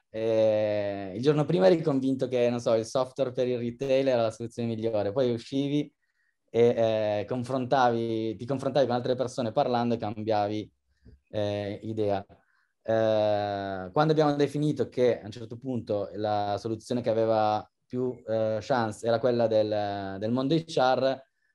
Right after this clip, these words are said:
siamo andati da, attraverso il nostro network, attraverso l'uso intelligente delle, delle vendite su LinkedIn, siamo andati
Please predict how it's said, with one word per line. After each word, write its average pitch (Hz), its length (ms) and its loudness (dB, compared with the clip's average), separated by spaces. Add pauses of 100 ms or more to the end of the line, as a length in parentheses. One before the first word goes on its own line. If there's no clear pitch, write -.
(300)
siamo 131 420 0
andati 127 540 2
da, 101 540 0
attraverso 123 380 -2
il 123 60 -4
nostro 117 300 -6
network, 120 540 -2
attraverso 113 460 -4
l'uso 120 400 0
intelligente 113 800 -4
delle, 101 460 -6
delle 107 180 -6
vendite 120 360 -6
su 117 140 -12
LinkedIn, 123 760 -4 (760)
siamo 117 280 -6
andati 123 560 0